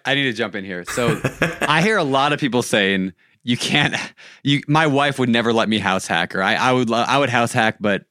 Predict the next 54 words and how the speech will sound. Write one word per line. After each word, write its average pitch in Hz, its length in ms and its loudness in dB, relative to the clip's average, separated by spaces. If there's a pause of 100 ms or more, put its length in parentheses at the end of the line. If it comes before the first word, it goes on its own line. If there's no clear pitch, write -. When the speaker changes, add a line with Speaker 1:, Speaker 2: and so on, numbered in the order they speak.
(100)
Speaker 1:
you 110 100 -6
know, 101 100 -2
I 120 120 2
would 127 80 2
rent 120 180 0
out 117 80 2
a 107 40 2
bedroom 104 540 0
or 98 40 0
whatever, 95 200 0
but 87 100 -4
my 95 140 -2
wife 98 260 -2
just - 220 -10
would 92 120 -4
not 80 140 -4
let 82 160 -8
you. 80 100 -14 (240)
What 147 120 -2
do 196 40 0
you 175 40 -2
think 185 180 -2
made 135 220 0
her 123 340 0
okay 113 320 -2
with 107 140 0
that 95 140 -2
idea 90 460 -2 (280)
of, 90 460 -8 (640)
of 98 140 -8
getting 98 180 -2
Speaker 2:
Of, 76 80 -2
Speaker 1:
started 90 280 -2
that 82 100 -4
Speaker 2:
uh, 76 40 -6
Speaker 1:
way? 82 120 -4
Speaker 2:
of 90 140 -6
getting 101 200 -2
started 104 280 -2
that 107 140 0
way. 110 140 -2
I - 60 -4
mean, 107 220 -2
she, 123 440 -2
she 123 200 -4
saw 104 320 -2
the, 92 340 -4
the, 90 480 -6 (100)
the 87 220 -8
potential 95 540 -6
in 92 80 -2
it 87 60 -2
right 90 220 0
away. 90 360 -2